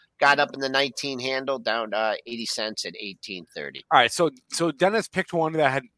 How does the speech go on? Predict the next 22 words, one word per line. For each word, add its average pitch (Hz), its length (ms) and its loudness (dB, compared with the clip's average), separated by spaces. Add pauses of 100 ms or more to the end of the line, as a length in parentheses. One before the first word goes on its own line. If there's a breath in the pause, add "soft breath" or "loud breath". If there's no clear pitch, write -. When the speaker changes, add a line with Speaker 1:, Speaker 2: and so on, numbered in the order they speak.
(420)
Speaker 2:
uh, 139 140 0
that 131 180 4
had 117 80 -6
gone 131 160 2
up 123 140 0
a - 20 -6
dollar. 95 380 2
But 113 140 -6
what 160 120 4
about, 220 200 4
like, 165 100 -2
Teladoc 123 500 0
here? - 300 -14 (180)
That 131 160 4
went 139 140 2
up 131 100 4 (340 soft breath)
tw-, 196 220 -12
uh, 139 200 10 (340)
twelve 196 320 4
dollars 92 500 0 (240)
on 127 120 -6
Friday. 98 360 -4